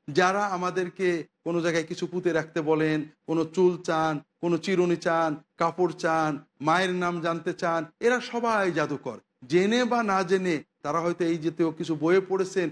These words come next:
কিন্তু এ সবই জাদু। এগুলো কোরআন সুন্নাহ নির্দেশিত দোয়া তদবির নয়। এদের কাছ থেকে দূরে থাকতে হবে। কোরআন সুন্নাহ নির্ভর দোয়া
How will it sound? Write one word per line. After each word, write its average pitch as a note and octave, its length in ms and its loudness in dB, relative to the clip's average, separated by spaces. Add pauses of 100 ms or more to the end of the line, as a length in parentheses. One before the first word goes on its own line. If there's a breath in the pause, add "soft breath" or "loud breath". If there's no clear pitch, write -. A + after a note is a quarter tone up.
কিন্তু F#3 200 -4
এ G3 60 4
সবই G#3 360 -4
জাদু। D3+ 320 -2 (380)
এগুলো E3+ 260 0 (200)
কোরআন F3 300 2
সুন্নাহ F#3+ 320 -4
নির্দেশিত E3 520 -4 (140)
দোয়া D3+ 200 2
তদবির D3 380 -6 (100)
নয়। C#3 200 -2 (260)
এদের F3 300 2
কাছ F#3 180 -8 (100)
থেকে E3+ 180 -8
দূরে E3+ 240 2
থাকতে G3 320 -6
হবে। G#3 240 0 (400)
কোরআন D#3+ 240 2
সুন্নাহ D#3+ 340 -2
নির্ভর D#3 400 0 (100)
দোয়া D3+ 220 2